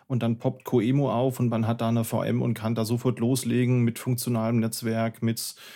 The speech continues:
mit Grafik, die funktioniert. Also das geht erstaunlicherweise sehr, sehr schnell. Und da hab ich mir so überlegt, das wär doch cool, wenn man da so Vagrant-Boxes für bauen würde.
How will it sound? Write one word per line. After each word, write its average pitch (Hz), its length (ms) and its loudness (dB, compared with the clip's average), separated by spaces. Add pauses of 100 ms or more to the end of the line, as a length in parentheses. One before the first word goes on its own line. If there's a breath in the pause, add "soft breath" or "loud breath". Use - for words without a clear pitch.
(200 loud breath)
mit 123 140 0
Grafik, 113 500 0
die 113 140 -2
funktioniert. 113 720 -2
Also 104 240 -4
das 107 300 -6
geht 117 180 -2
erstaunlicherweise 113 1000 0
sehr, 104 220 -2
sehr 120 200 -4
schnell. 117 540 0 (520 loud breath)
Und 110 80 -4
da 107 80 -2
hab 120 120 0
ich 131 120 2
mir 139 80 6
so 120 120 4
überlegt, 120 640 2
das 107 160 -2
wär 120 120 4
doch 123 260 -2
cool, 147 180 6
wenn 123 80 2
man 117 140 4
da 117 160 0
so 113 160 0
Vagrant-Boxes 120 640 0
für - 160 -2
bauen 110 320 2
würde. 117 380 0